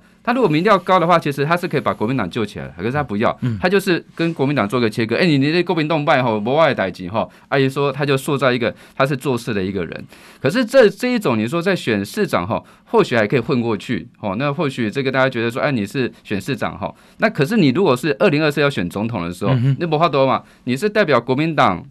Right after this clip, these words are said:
Speaker 1: 这个来选总统，那你就国民党的那些不好的啊、吼烂的啊，你就必须要承接的。
Speaker 2: 嗯哼。
Speaker 1: 民调一定会再往下滑的嘛。不可能说什么好康的东西，侯友宜自己报。
Speaker 2: 啊，你嘛认为他二零二四一定选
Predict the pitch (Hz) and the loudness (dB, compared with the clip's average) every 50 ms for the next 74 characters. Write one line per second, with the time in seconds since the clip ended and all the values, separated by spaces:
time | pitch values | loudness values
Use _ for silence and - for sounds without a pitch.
0 | - - - 131 135 123 127 135 135 - 104 101 104 104 117 123 123 104 85 - | -14 -10 -4 -2 0 2 2 2 2 0 0 0 0 -2 -2 -2 -2 -2 -4 -4
1 | - 151 151 120 104 131 147 135 139 127 135 151 160 143 123 104 107 120 139 143 | -4 -2 -2 0 0 -2 -2 -2 -2 0 0 0 0 0 0 0 0 0 -2 -2
2 | 135 151 143 143 - - 151 - - 110 92 90 92 107 113 117 117 113 110 123 | -2 -2 -2 -4 -4 -8 -12 -4 0 2 2 2 2 2 4 4 4 4 2 0
3 | 104 92 107 135 160 156 131 123 117 123 123 127 127 - - - - - 104 135 | -2 -4 0 2 2 2 2 2 2 2 2 2 0 -2 -10 -16 -10 -6 -4 -2
4 | 143 151 139 143 131 127 117 113 98 101 101 107 101 98 92 - 135 127 120 113 | -2 -2 -2 0 0 0 0 -2 -4 -2 -2 -2 -2 -2 -2 -2 -2 -2 0 -2
5 | 117 117 107 - - 127 143 165 190 208 180 - - 135 139 160 147 143 160 127 | -4 -4 -4 -2 0 0 2 4 4 2 2 2 0 -2 -2 -2 0 2 2 0
6 | 110 - - - - 156 - - 92 76 80 - 127 95 90 - 69 67 - 78 | 0 -2 -4 -4 -2 -2 0 0 -2 -4 -2 0 0 0 0 0 -4 -8 -8 -8
7 | - - 123 160 160 214 202 175 160 175 180 185 180 - 185 175 170 180 175 175 | -6 -4 -2 0 2 2 2 2 2 0 -2 -2 -4 -4 -2 0 2 2 2 2
8 | 175 160 160 160 165 156 - 123 107 127 143 151 110 104 98 101 101 107 104 107 | 2 0 0 0 -2 -4 -4 -4 -2 -2 0 0 0 0 -2 -2 -2 -2 -2 2
9 | 135 117 185 196 196 165 202 160 147 135 117 127 123 131 143 147 147 - 180 147 | 2 2 2 4 4 4 6 6 6 4 4 2 0 0 0 0 0 2 2 2
10 | 135 135 151 156 143 - 160 143 135 123 117 107 - 131 | 2 2 0 0 -2 -2 -4 -4 -4 -4 -6 -6 -6 -6